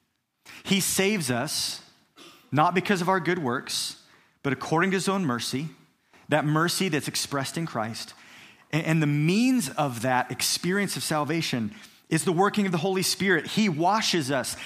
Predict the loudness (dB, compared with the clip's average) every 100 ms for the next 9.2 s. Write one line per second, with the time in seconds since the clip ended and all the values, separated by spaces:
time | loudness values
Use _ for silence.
0 | -12 -2 2 4 2 2 2 2 0 0
1 | -2 -2 -4 -6 -10 -2 -2 0 0 2
2 | 2 2 0 0 0 -2 0 0 0 0
3 | 0 -2 -2 -2 -4 0 2 2 0 -2
4 | -2 -2 -6 -4 -2 0 0 -2 -8 -16
5 | -4 -2 0 -2 -4 -4 -2 -4 -4 -10
6 | -16 -6 0 0 0 -2 -2 -4 -2 -4
7 | -2 -2 0 0 -2 -6 -10 -14 -14 -20
8 | _ -10 -2 0 2 2 2 0 -2 0
9 | 0